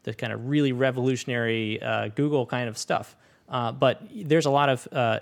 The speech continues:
evolutionary stuff that is still going to have significant impact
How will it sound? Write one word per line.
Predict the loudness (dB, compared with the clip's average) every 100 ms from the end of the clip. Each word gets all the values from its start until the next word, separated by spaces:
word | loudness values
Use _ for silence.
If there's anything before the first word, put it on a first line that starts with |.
| -4
evolutionary | 0 2 4 2 2 -2 -2
stuff | -2 -2 -4 -6
that | -8 -6
is | -8
still | -6 -4
going | -4 -6
to | -6
have | -8 -8
significant | -10 -8 -8 -6 -8
impact | -8 -6 -8 -8